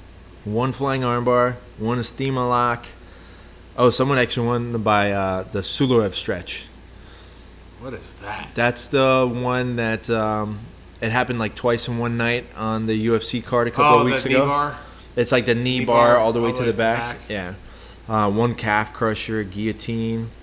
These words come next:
Speaker 1: and only one north-south choke. So heel hooks dominated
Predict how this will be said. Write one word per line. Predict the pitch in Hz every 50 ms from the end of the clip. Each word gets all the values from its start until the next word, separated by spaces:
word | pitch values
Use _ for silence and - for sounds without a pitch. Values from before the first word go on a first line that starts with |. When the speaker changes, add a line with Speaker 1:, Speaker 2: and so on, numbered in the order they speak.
| - - - - - -
Speaker 1:
and | 107 113 113
only | 98 113 120 120 117 113
one | 107 110 113 113 113
north-south | 110 107 110 107 - - - 101 92 98 -
choke. | - - 85 76 - - - - - - - - - - - - - - - - - - - - -
So | - - - 117
heel | 110 - - 135 147 175 165
hooks | 147 135 117 104 - - - - - - 98 92 -
dominated | 113 110 120 127 127 120 107 98 95 92 92 90 90 90